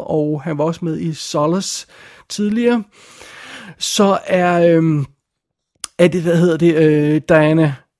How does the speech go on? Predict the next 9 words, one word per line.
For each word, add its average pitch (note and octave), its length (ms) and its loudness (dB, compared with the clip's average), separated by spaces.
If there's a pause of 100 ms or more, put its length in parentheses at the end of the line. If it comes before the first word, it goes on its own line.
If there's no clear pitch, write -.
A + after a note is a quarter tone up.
(140)
Silvers, G#3+ 720 2
der F#3+ 120 -6
spiller E3 340 -4
Camille, G3+ 640 2 (120)
som E3+ 500 -8
er D3+ 240 -4 (160)
Colin E3 500 -4
Farrells, E3 880 -8 (600)
øh, D#3 80 -6